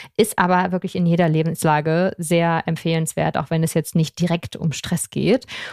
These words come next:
Und was ich eben noch genannt hatte, waren die digitale Gesundheitsanwendung von Hello Better, Stress und Burnout, die man sich vom Hausarzt oder der Hausärztin verschreiben lassen kann.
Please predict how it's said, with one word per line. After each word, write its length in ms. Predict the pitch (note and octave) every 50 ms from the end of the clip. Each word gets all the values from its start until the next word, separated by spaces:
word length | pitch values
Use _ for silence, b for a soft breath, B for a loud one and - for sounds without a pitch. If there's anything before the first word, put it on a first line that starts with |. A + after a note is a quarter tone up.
| B B _
Und 360 | - A#3+ B3+ C#4 C4 - - -
was 180 | - E3+ D#3+ -
ich 100 | D#3+ -
eben 240 | - F3+ F#3 G3+ F#3
noch 160 | F#3 F3+ -
genannt 420 | - F3+ F3 E3+ E3+ F3 E3+ -
hatte, 480 | E3+ E3+ - - E3+ E3 E3 D#3+ - D#3+
waren 460 | C#3+ D#3 D3 C#3+ D3 D3 D#3 D3+ - -
die 280 | - D3+ D3 D3 C#3+
digitale 580 | - E3+ E3 - - - - - E3 - E3+ D#3+
Gesundheitsanwendung 1120 | - D3+ - A3 B3+ C4+ - A3 G3+ G3 - - F3+ F3+ F3 F3 E3+ E3 E3 E3+ E3 E3
von 180 | - - E3 E3
Hello 260 | E3 D#3+ D#3 D3+ D3+
Better, 420 | - F#3 G#3 G#3 - G#3 G3+ G#3 -
Stress 360 | - - - - E3 D3+ -
und 160 | E3 E3 - -
Burnout, 400 | E3+ E3+ F3 F3+ E3+ D#3+ E3 -
die 80 | - E3
man 160 | D#3+ D#3+ D3+
sich 260 | - D3 - - - -
vom 200 | - D#3+ D3+ D3
Hausarzt 420 | D#3 D#3 - - - C#3+ C#3+ -
oder 140 | D3 D3 C#3
der 160 | D3 D3 C3
Hausärztin 640 | D3+ C#3 D3 - - - - D3 - - - C3+ C#3
verschreiben 540 | - - D#3 - - - C#3 C#3 C#3+ C#3+ C3+
lassen 280 | C3 C3 - - C#3
kann. 280 | - - - C#3+ E3 F3